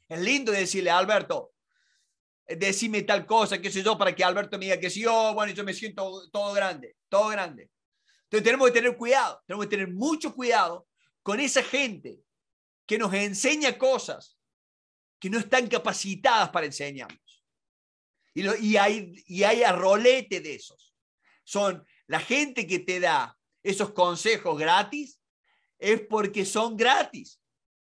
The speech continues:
Porque no tiene a otra persona a quien dárselo y te lo da a vos. Que tratan de proteger, de sobreproteger y no te deja que realmente cuando ustedes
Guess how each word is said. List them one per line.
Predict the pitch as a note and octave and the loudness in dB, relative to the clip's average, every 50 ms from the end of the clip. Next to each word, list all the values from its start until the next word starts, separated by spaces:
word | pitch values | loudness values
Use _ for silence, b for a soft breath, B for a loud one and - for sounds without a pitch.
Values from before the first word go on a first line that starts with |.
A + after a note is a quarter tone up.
| _ _ _ _ _ _ _ _ _ _ _ _ - | _ _ _ _ _ _ _ _ _ _ _ _ -14
Porque | - G#3+ | -10 -6
no | A#3+ C4+ - | -4 -4 -4
tiene | - C4+ C#4 C#4 C4 | 0 0 2 4 6
a | C4 | 6
otra | C4+ C#4+ C#4+ D4 C4+ - | 6 6 6 4 2 2
persona | B3+ B3 B3 A#3+ B3 - D4+ E4+ E4 D#4+ | 4 4 4 2 2 0 0 2 4 2
a | C4+ | 2
quien | C#4 C#4 C4+ A#3+ | 0 0 -6 -2
dárselo | A3+ A#3 G#3 - G#3+ G#3+ G3+ F3+ F3 | -2 -2 -2 -2 -6 -6 -4 -4 -4
y | F3 | -4
te | - C4+ | 2 4
lo | C#4+ C#4 | 6 8
da | C#4+ D4 C#4+ C4+ | 8 10 8 8
a | C#4 | 8
vos. | D4 D#4 D4+ C#4 D#3 - - - _ _ _ _ _ _ _ _ _ _ _ _ _ _ _ _ _ _ _ _ _ _ _ _ _ _ | 6 4 4 4 0 -2 -12 -20 _ _ _ _ _ _ _ _ _ _ _ _ _ _ _ _ _ _ _ _ _ _ _ _ _ _
Que | - C4+ | -14 -8
tratan | - - C#4+ C#4 - D4 C4+ | -2 0 0 2 2 0 -2
de | C4 A3+ | -2 -4
proteger, | - A3+ A#3+ A3+ - B3 B3+ A#3 B3 D4 C#4+ A#3+ | -2 -2 -2 2 4 4 4 4 6 4 4 2
de | G#3+ G3+ | 2 0
sobreproteger | - C4 C4+ C4 A#3+ A3+ B3 F#3+ G#3 B3 A#3 - B3 B3+ A#3+ - - - _ - | 2 2 4 4 2 0 -2 -2 0 0 0 0 -2 -4 -4 -4 -12 -20 _ -8
y | G3 G#3 | -4 -4
no | G#3+ G#3+ A#3+ C4 B3+ B3+ | -2 2 4 4 2 2
te | C4+ B3 | 0 -6
deja | A3 A3+ C4 B3+ G#3+ - F3 C#3 A2 - _ _ _ _ _ _ _ _ _ _ _ _ _ _ _ _ | -4 -2 -2 -4 -4 -4 -4 -6 -6 -8 _ _ _ _ _ _ _ _ _ _ _ _ _ _ _ _
que | - A3 G#3 | -4 -2 2
realmente | A3 A#3 C4+ C#4 C#4 C#4 C#4+ D4 C#4 A#3+ E3+ C#3+ E3 C#3 C#3 - _ _ _ | 4 6 6 4 4 2 0 -2 -2 -2 -4 -8 -10 -10 -10 -12 _ _ _
cuando | - G3+ A3 G#3 G#3 G#3+ | -4 -4 -4 -2 -2 -6
ustedes | G#3 G#3 C#4+ C#4+ C#4+ B3+ A3 G#3 - - _ | -4 -2 -2 0 0 0 0 -2 -4 -10 _